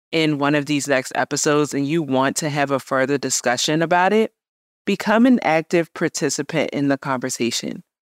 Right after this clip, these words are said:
As I mentioned before, my email address is hello at nicole lachey dot com. You can always send me a D M on Instagram at Thrive and Design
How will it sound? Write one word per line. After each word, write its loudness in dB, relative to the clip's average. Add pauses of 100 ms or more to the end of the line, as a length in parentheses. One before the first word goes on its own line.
(460)
As 2
I 4
mentioned 2
before, 0
my 2
email 2
address 0
is -6
hello 0
at 0
nicole -4
lachey 0
dot 2
com. -4 (580)
You 0
can 0
always 4
send 0
me 2
a 2
D 2
M 2
on 0
Instagram 0
at 0
Thrive 0
and -4
Design 0